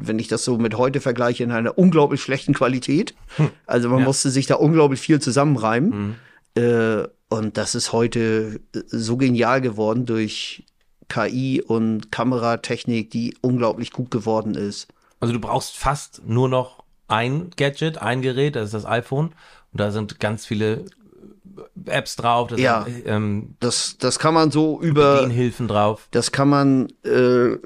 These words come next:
Speaker 1: überspitzt so sagen, ja. Also ich könnte theoretisch auch, äh, wenn am iPhone eine externe Bluetooth-Tastatur, weil das ist ein bisschen fummelig. Wenn
Speaker 2: Mhm.
Speaker 1: du da lange Mail schreiben willst, ist
Speaker 2: Ja.
Speaker 1: das ein bisschen, ne,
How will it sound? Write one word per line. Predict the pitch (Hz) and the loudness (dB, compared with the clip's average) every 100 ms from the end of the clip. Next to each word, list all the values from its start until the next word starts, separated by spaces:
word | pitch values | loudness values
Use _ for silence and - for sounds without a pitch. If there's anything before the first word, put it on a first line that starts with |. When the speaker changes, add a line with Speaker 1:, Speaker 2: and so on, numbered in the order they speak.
| - - - 110 _ _ - | -14 -16 -16 -20 _ _ 0
Speaker 1:
überspitzt | 143 143 - 185 214 - | 4 4 4 2 2 0
so | 160 156 | 0 2
sagen, | 123 104 101 | 2 2 0
ja. | 95 95 90 | -2 -2 -2
Also | 101 110 | -2 -2
ich | 113 | 0
könnte | - 156 165 | 2 2 2
theoretisch | 151 147 131 135 180 190 180 - | 0 0 2 2 2 2 2 0
auch, | 131 139 139 - - - - - - - - | 0 2 2 -2 -14 -20 -20 -20 -20 -18 -10
äh, | 123 117 110 - | -6 -6 -8 -12
wenn | 101 117 135 165 165 156 143 - | -8 0 2 4 4 2 -2 -2
am | 135 131 | -2 0
iPhone | 131 151 160 | 2 2 4
eine | 147 | 6
externe | 127 139 - 151 143 | 4 0 4 6 4
Bluetooth-Tastatur, | 123 160 202 170 170 156 160 147 156 135 | 4 2 2 0 0 0 0 2 4 4
weil | 123 | 4
das | 113 143 - | 2 0 0
ist | 156 143 | -2 2
ein | 131 131 | 2 2
bisschen | 135 - 127 120 | 0 2 2 2
fummelig. | 113 165 170 170 196 202 - | 2 2 4 4 4 2 -4
Wenn | - 131 | 0 0
Speaker 2:
Mhm. | |
Speaker 1:
du | 135 | 2
da | 123 | 2
lange | 123 123 131 | 2 2 2
Mail | 127 147 | 4 2
schreiben | 147 143 139 135 | 2 2 2 4
willst, | 147 135 | 2 2
ist | 127 | -2
Speaker 2:
Ja. | 98 | -2
Speaker 1:
das | 123 | 0
ein | 120 | 0
bisschen, | 123 131 113 107 107 107 | 0 0 0 0 -2 -2
ne, | 120 143 | -2 -2